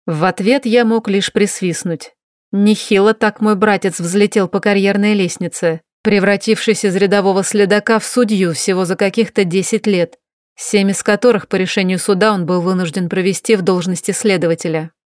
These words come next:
Хотя ни для кого не было секретом, что рано или поздно Ценнард сделает Давида своим представителем в мире людей. Раньше этим занимался наш с братом отец, но Самаэль не раз говорил о том, что скачки по мирам его измотали,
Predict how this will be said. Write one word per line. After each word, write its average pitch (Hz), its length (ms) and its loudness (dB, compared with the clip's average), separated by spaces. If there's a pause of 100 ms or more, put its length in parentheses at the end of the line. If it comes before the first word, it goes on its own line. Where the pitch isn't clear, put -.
(240)
Хотя 214 440 0
ни 214 140 4
для 220 160 2
кого 220 260 2
не 180 180 0
было 180 180 2
секретом, 226 540 0
что 202 260 0
рано 196 220 2
или 196 300 0
поздно 220 420 2
Ценнард 214 540 0
сделает 185 500 2
Давида 208 400 2
своим 196 340 0
представителем 202 800 0
в 180 100 -4
мире 190 240 0
людей. 175 500 -2 (680)
Раньше 220 440 2
этим 226 240 2
занимался 208 560 2
наш 202 180 2
с 180 80 -6
братом 196 400 0
отец, 202 500 -2 (320)
но 190 160 0
Самаэль 202 500 0
не 190 100 0
раз 185 200 0
говорил 190 380 2
о 196 80 4
том, 233 220 2
что - 180 -2
скачки - 440 -2
по 208 100 -4
мирам 214 320 2
его 196 300 4
измотали, 180 640 0